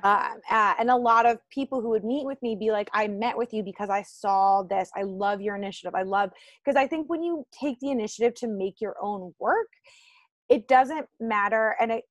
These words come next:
for anyone, I don't know how this is gonna come out.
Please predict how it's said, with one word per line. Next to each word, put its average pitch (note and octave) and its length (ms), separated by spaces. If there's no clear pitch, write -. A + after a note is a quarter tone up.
for C4+ 180
anyone, C4+ 400
I A3 100
don't C#4 200
know G#3+ 320
how G#3 220
this F#3+ 200
is F#3 100
gonna G3+ 220
come F#3 160
out. F#3+ 180